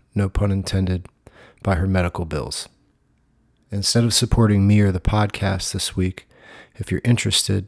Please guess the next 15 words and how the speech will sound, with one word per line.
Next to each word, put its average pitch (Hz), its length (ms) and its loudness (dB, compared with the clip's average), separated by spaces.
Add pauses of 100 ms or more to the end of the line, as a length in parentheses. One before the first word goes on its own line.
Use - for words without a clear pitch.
(100)
you 98 120 -4
can 101 160 -4
find 98 380 0
links 107 540 0 (120)
on 95 160 -2
my 98 120 -2
social 104 400 0
media 101 500 0 (260)
as 95 280 -4
well 101 240 0
as 98 160 -2
in 98 80 0
the 95 80 0
show 101 260 2
notes 98 540 -2